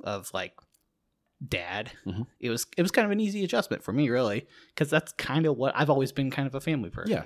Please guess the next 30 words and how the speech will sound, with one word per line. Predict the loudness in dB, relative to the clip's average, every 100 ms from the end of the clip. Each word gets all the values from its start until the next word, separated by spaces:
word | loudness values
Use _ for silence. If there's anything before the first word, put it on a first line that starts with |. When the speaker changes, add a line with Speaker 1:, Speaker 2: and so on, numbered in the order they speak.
| -6
Speaker 2:
for | -4
sure. | -2 -4 -8 _
Speaker 1:
So | -4 0 0
it, | 0 -2 0
it | 4
didn't | 4 4
really | 0 -2 -4 -6 -8
affect | -6 -6 -6 -6
me | -6 -4
as | -4
much | -4 -4 -4
as | -6 -8 -16 _ -20 _
other | 0 2 0
people | 0 -2 0 -6 -4
would | -4
have | -4
thought | -4 -4
it | -4
would | -4
have | -6
affected | -6 -6 -6 -8 -10
me. |
Speaker 2:
Mm-hmm. | -8 -6 -10 _ _ _ _ _ _
Yeah. | -12 -12 -18 _ _ -20 _ 0
And | 4
then | 4 4 2 -2
for | 0
you, | 6 6 6 2 -2
Speaker 1:
Yeah. | -2 0
Speaker 2:
uh, | -2